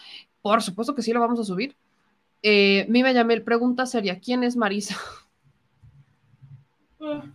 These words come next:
Speaker 2: una, una ex amiga.
Speaker 1: Marisa resultaría ser una ex amiga de la senadora Lili Telles, a que, a la que Lili Telles la bajó el marido.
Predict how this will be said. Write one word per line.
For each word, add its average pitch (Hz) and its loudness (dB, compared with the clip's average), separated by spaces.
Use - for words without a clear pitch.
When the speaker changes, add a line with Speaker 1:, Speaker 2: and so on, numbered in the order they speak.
Speaker 2:
una, 339 -10
una 294 -2
ex 247 -8
amiga. 175 -8
Speaker 1:
Marisa 349 8
resultaría 294 4
ser 294 0
una 294 2
ex 254 -6
amiga 254 0
de 233 2
la 190 0
senadora 202 -2
Lili 220 -2
Telles, 214 -4
a 185 -8
que, 185 -8
a 185 -2
la 180 -4
que 190 -6
Lili 214 -2
Telles 208 -4
la 170 -2
bajó 165 -6
el 175 -8
marido. 185 -8